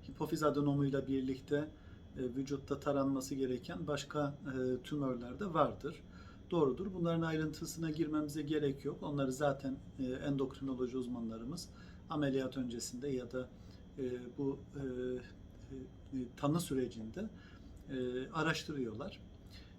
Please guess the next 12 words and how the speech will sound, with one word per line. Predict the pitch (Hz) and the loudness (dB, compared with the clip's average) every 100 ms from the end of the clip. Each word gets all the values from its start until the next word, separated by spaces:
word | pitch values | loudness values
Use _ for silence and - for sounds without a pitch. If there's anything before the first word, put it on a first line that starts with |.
| - | -4
E, | 135 127 | 0 2
fakat | - 202 220 143 - - - | 2 0 4 4 2 -8 -8
hipofiz | 143 165 226 | -4 -2 2
adenomlarının, | 220 196 170 160 147 135 139 131 - | 2 2 2 4 4 4 2 0 0
e, | |
önemli | 127 135 143 147 165 156 135 | 0 2 2 4 4 4 2
başka | 135 - 160 | 0 0 -2
bir, | 156 135 - - 131 | 0 0 -4 -8 -8
e, | 123 120 117 120 117 - - - - - - | -6 -6 -4 -4 -6 -8 -14 -16 -16 -16 -2
konusu | 147 160 - 190 | 2 2 0 -2
da, | 143 226 - - - - - - - - - | 0 -2 -4 -14 -14 -16 -16 -16 -16 -16 -14
e, | - | -6